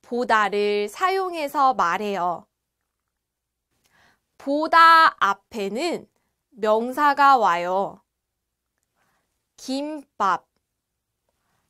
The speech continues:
떡볶이, 명사예요.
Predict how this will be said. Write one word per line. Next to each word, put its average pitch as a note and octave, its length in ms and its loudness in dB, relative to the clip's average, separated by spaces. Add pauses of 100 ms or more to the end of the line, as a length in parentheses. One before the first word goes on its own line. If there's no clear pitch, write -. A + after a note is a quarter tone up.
(180)
떡볶이, F4 1000 -4 (1300)
명사예요. G#3+ 1500 -2